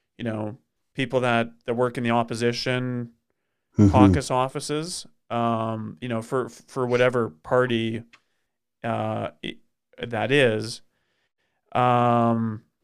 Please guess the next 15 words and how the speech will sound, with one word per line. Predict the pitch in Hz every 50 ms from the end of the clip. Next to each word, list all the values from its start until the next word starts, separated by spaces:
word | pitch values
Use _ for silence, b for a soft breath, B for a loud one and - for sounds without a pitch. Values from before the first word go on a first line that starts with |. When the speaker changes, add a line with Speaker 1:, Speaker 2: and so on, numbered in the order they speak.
| _ _ _ _ _ _ _ _ _ _ _ _ _ _ - - _ _
Speaker 1:
and, | - 127 123 127 123 123 123 120 120 120 120 120 117 - - - - - _ _ _
and | - 147 147
then | 143 143
obviously | 143 147 147 139 - - 139 127 131 131 120 - - -
amongst | 123 123 131 127 123 - -
elected | 131 135 - 123 - - 127
officials, | 120 - 117 117 120 - 120 113
so, | - - 120 117 117
so | - - 127
politicians, | 117 117 131 120 117 117 117 - 170 170 - - 113 113 -
so | 110
the | 113 117
people | 117 - 123 117 - 120
that | 117 117 117 113 107 -
actually | 110 117 117 117 - - - 120 113 113 113 117 117